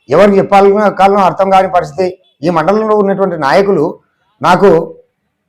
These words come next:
ఎమ్మెల్యే పిఏ ఒకరు ము-, ముఖ్యమైన మనిషి అని ఒకరంటే, ఇంకొకరు లేదు ఆయన స్నేహితుడని ఒకరంటే, ఈ రకంగా గ్రూప్ తగాదాలతో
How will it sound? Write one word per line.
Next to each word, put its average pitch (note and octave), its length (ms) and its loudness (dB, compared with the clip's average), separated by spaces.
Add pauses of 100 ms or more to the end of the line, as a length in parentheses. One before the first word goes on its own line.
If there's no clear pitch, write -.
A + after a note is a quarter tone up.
(680)
ఎమ్మెల్యే F3+ 380 2
పిఏ G3 260 4
ఒకరు F3 680 2 (340)
ము-, D3 460 -2
ముఖ్యమైన D3+ 480 2
మనిషి G3 300 0
అని F#3 100 0
ఒకరంటే, F3 680 0 (420)
ఇంకొకరు G3 360 4
లేదు G3 280 4
ఆయన F3 280 2
స్నేహితుడని G3 500 0
ఒకరంటే, F#3+ 760 0 (220)
ఈ E3 80 2
రకంగా F#3+ 320 0
గ్రూప్ F#3 380 0
తగాదాలతో F#3 680 0